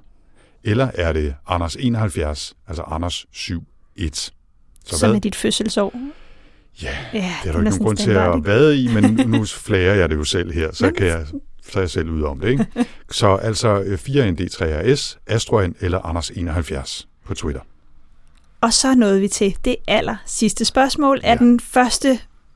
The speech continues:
Speaker 2: øh, version af Rumsnak Store Rumquiz, der nogensinde er lavet. <laughs>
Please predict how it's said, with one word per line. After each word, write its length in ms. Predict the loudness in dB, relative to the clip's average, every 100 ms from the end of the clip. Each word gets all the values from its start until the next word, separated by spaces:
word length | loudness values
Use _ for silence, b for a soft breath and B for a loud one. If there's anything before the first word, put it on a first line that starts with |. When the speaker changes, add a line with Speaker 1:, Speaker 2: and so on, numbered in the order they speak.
| 0
Speaker 2:
øh, 160 | 0 2
version 360 | 2 2 2
af 140 | 2 4
Rumsnak 420 | 4 4 0 2
Store 240 | 4 4
Rumquiz, 540 | 6 4 4 2 0 2
der 100 | 4
nogensinde 420 | 6 6 6 2
er 40 | 4
lavet. 320 | 4 4 2 0
<laughs> 140 | 0